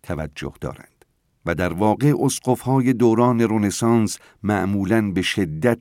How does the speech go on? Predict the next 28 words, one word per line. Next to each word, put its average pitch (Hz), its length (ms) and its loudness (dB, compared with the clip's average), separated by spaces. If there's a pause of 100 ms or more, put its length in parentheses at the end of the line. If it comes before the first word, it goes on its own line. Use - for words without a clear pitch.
درگیر 101 520 -2
سیاست‌های 92 960 -2
محلی 82 600 -4
و 80 120 -4
ملی 85 440 -2
بودند 92 580 -4 (280)
و 85 80 -4
حتی 85 540 -6 (300)
بعضی 120 480 0
از 92 140 -2
آنها 85 420 -4
مناصب 78 600 -4
حکومتی 73 800 -8
مهمی 73 540 -6
داشتند. - 500 -16 (760)
پاپ‌های 143 540 -2
آن 123 220 0
دوره 98 460 0 (300)
معمولاً 123 720 2
بیش 147 300 -2
از 113 160 0
آن 123 140 2
که 113 140 -2
نقش 113 340 -2
رهبر 107 520 0
مذهبی 101 580 0
داشته 80 440 -4
باشند، 98 600 0